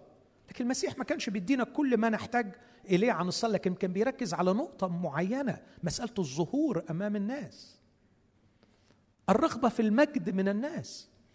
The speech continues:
فبيقول: "متى صليت لا تكن كالمرائين يصلون قائمين في المجامع لكي"،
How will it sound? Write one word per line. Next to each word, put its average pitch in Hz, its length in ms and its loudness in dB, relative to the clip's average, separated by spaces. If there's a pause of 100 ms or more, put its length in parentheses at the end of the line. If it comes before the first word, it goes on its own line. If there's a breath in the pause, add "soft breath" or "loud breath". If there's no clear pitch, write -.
(280 soft breath)
فبيقول: 190 680 6
"متى 196 220 4
صليت 170 540 4
لا 165 160 6
تكن 170 360 0
كالمرائين 151 840 4 (240 loud breath)
يصلون 165 500 6
قائمين 160 640 6
في 180 140 4
المجامع 160 680 4 (140 loud breath)
لكي"، 233 480 8